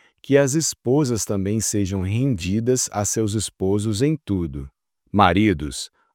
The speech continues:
amem suas esposas, assim como o ungido também amou a comunidade dos chamados para fora e se entregou por ela, para que pudesse fazê-la santa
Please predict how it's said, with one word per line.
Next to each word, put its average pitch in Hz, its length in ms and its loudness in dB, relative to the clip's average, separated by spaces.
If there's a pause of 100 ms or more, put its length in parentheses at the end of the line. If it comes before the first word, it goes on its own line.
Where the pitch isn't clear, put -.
amem 127 380 4
suas 92 320 -4
esposas, 82 800 -4
assim 110 400 0
como 117 260 0
o 127 60 4
ungido 113 580 2
também 95 460 -2
amou 98 480 2
a 104 80 0
comunidade 85 720 -2
dos 78 160 -8
chamados 76 500 -6
para 87 280 0
fora 98 480 2 (340)
e 113 80 0
se - 160 0
entregou 135 560 2
por 98 240 -2
ela, 73 380 -6 (480)
para 104 260 6
que 101 120 -6
pudesse 95 600 -2
fazê-la 87 640 -2
santa 160 720 -2